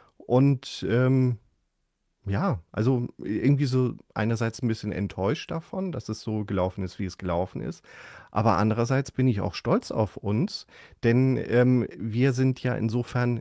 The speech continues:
nicht vom Fach, also keiner von uns. Äh, die, äh, ganze Sache lebt ja von Freiwilligen, die das in ihrer Freizeit machen. Also ich mach das ja auch in meiner Freizeit, das Ganze.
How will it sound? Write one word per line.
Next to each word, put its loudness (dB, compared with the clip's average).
nicht -6
vom 0
Fach, -4
also -2
keiner 0
von -4
uns. -6
Äh, -2
die, -2
äh, -4
ganze -2
Sache -2
lebt -4
ja 0
von 0
Freiwilligen, 0
die -2
das 0
in 0
ihrer 0
Freizeit -4
machen. -4
Also -2
ich -10
mach -4
das -8
ja -4
auch 0
in -2
meiner -4
Freizeit, -8
das -8
Ganze. -2